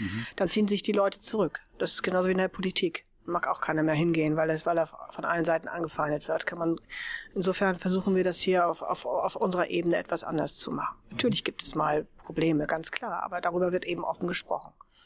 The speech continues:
Speaker 1: Gibt es irgendwelche besonderen, äh,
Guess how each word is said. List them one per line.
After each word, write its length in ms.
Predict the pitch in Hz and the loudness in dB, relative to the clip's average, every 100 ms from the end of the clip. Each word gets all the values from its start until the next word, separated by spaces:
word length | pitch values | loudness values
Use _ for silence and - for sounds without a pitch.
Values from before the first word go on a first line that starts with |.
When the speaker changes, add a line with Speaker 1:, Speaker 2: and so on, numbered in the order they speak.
| - - - - _ - _ _ _ _ - - - - - - - - - _ _ - - - | -20 -20 -20 -20 _ -20 _ _ _ _ -20 -20 -12 -10 -10 -16 -18 -20 -20 _ _ -18 -6 0
Speaker 1:
Gibt 240 | 113 - | 2 2
es 100 | 110 | 0
irgendwelche 460 | 123 139 120 120 113 | 2 4 4 4 2
besonderen, 600 | 104 117 127 113 110 110 | 4 4 4 4 4 4
äh, 240 | - 101 | 2 0